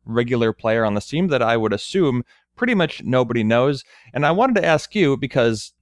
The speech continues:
I'm looking over his, his record, and a couple years ago, he was, uh, he was a pretty terrible hitter. And last season, he was a, a fairly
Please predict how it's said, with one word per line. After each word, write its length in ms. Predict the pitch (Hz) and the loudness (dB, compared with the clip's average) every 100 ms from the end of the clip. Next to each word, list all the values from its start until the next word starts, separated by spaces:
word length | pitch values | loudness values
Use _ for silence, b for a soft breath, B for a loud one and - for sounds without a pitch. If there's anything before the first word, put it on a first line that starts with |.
| - | -4
I'm 140 | 151 | 0
looking 240 | 226 254 226 | 0 2 4
over 240 | 190 147 | 4 4
his, 240 | 131 117 | 2 0
his 180 | 120 135 | -2 0
record, 360 | 127 117 120 131 | 2 2 2 0
and 260 | 117 104 101 _ _ - | 0 -2 -6 _ _ -8
a 60 | |
couple 180 | 160 196 | -2 0
years 240 | 180 160 139 | 2 2 2
ago, 220 | 143 160 | 2 2
he 160 | 143 | 2
was, 220 | 127 123 113 | 0 2 2
uh, 240 | 107 101 | 2 2
he 80 | 123 | 0
was 100 | 131 | -2
a 40 | |
pretty 160 | 156 135 | -4 -4
terrible 520 | - 117 110 107 104 _ _ | -2 -2 -2 -2 -6 _ _
hitter. 320 | - 104 120 123 | -2 0 0 -4
And 100 | 113 | -4
last 240 | 110 101 | -4 -4
season, 320 | 117 104 110 | -6 -4 -4
he 140 | 107 110 | -4 -4
was 240 | 98 95 | -4 -4
a, 220 | 95 92 - | -6 -6 -8
a 120 | 151 _ | -14 _
fairly 440 | - 208 180 147 | -4 0 2 0